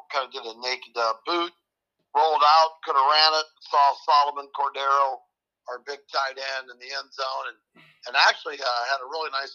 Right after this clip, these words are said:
touch on the ball, dropped it up, you know, and kinda threw it nice and high for him 'cause he's a pretty big kid, and he went up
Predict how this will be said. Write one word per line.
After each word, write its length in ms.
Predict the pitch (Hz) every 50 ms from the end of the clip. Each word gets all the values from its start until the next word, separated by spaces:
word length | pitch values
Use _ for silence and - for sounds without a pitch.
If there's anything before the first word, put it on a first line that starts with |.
| _ -
touch 240 | 151 135 135 - - 139
on 80 | 131 127
the 80 | 117
ball, 480 | - 123 123 127 123 123 123 123 _ _ _ _ _ _ _ _ -
dropped 460 | - 139 139 139 139 - - - 139
it 80 | 127
up, 160 | 135 135 131 - _ _ -
you 60 | 156
know, 80 | 123 123
and 80 | 127 127 _
kinda 320 | - 165 151 131 120 127 _ _ _ _ _ _ _ _ _ _ _ _
threw 180 | - 208 196
it 80 | 180 170
nice 300 | - 160 165 160 - -
and 80 | 143 139
high 320 | 143 147 147 147 151 147 -
for 160 | 143 143 139
him 80 | 143 139
'cause 120 | 139 139
he's 140 | 139 135 -
a 80 | _ -
pretty 160 | 156 143 131 _ 135
big 180 | 131 127 - -
kid, 180 | - 143 135 135
and 100 | 127 123
he 80 | 117
went 220 | 117 127 135 131 131
up 240 | 131 127 127 -